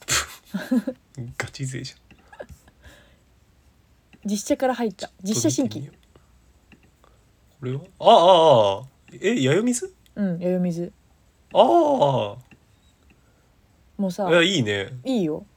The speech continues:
Speaker 2: もう漫画みたいな体型じゃない？
Speaker 1: 弥生水んごね。
Speaker 2: うん。もうね、弥生水しか
Speaker 1: 弥生水は可愛いよな。
Speaker 2: もう弥生水しかですわ。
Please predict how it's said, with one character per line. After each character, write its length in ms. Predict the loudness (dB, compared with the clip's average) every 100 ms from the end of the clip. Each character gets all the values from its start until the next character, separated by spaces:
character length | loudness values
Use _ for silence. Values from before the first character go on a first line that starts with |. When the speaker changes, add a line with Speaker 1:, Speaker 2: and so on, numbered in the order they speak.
| _ _
Speaker 2:
も 180 | -4 0
う 20 |
漫 320 | 0 0 -2 -4
画 100 | -4
み 120 | -2
た 120 | 0
い 120 | 0
な 100 | -4
体 180 | -4 -6
型 180 | -4 -6
じ 80 | -6
ゃ 40 |
な 100 | -12
い？ 100 | -16 _ _ _ _ _ _ _ _ _ _ _ _ _
Speaker 1:
弥 240 | -4 -4
生 60 | -6
水 400 | -8 -10 -10 -10
ん 100 | -10
ご 220 | -8 -8
ね。 460 | -6 -6 -6 -4 -4 -4
Speaker 2:
う 40 |
ん。 280 | -6 -8 -10 -16 -20 _ _ _ _ -20 -20 _ -10
も 60 |
う 40 | -6
ね、 240 | -6 -6
弥 280 | -4 -2 -4
生 40 |
水 280 | -6 -8 -8
し 100 | -6
か 120 | -4 -4
Speaker 1:
弥 20 |
生 60 |
水 100 | -4
は 60 | -8
可 160 | -2 0
愛 80 | 0
い 40 |
よ 120 | -2
な。 360 | -2 -2 -2 -2
Speaker 2:
も 120 | -6
う 60 | -8
弥 160 | -8 -6
生 60 |
水 200 | -4 -6
し 100 | -6
か 240 | -14 -18 -20 _ _ _ _ _ _ _ _ _ -12
で 80 |
す 100 | -8
わ。 120 | -8